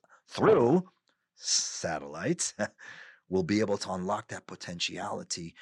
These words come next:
so that no longer are we feeding off of other things and other life forms to exist. That would be a great thing. Oh, and then think of all those inventors that were murdered,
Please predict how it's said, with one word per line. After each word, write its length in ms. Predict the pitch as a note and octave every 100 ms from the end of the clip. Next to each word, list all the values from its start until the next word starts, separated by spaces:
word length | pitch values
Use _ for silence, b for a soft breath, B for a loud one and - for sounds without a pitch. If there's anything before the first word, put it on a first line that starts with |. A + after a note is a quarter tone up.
| B
so 140 | - F2+
that 280 | F#2+ F#2 F#2
no 220 | G2 C#3+
longer 560 | G#3+ F#3+ F#3+ G3 C#3 -
are 200 | C3 C3
we 200 | B2 C3+
feeding 540 | B2+ - C#3+ C#3 C3 B2+
off 320 | - A#2+ A#2+
of 160 | A#2+ A2 -
other 420 | A#2+ A#2 A#2 A2+
things 480 | A2+ B2 A#2+ A2 G2+
and 160 | G#2 -
other 360 | B2 A2+ A2+
life 280 | G#2+ A2 A2
forms 400 | - A#2 G#2+ G2+
to 320 | - A2 G#2 B B B
exist. 720 | G#2+ F#2 F2 G2 - - - _ _ _ _ _ _
That 160 | G2 D#3+
would 140 | A#2+
be 120 | F#2+
a 60 | E2+
great 300 | F2 E2 -
thing. 280 | F2 C3 - _ -
Oh, 220 | G#3 - B B
and 160 | - G2+
then 220 | A2 A2 b b b _ _
think 180 | - G3
of 120 | D#3+
all 100 | E3
those 320 | D#3 D3+ - -
inventors 680 | B2+ A#2 C#3 C#3+ G2+ - - _
that 180 | A2 -
were 140 | A2+
murdered, 560 | A2 A2 A#2 F#2+ -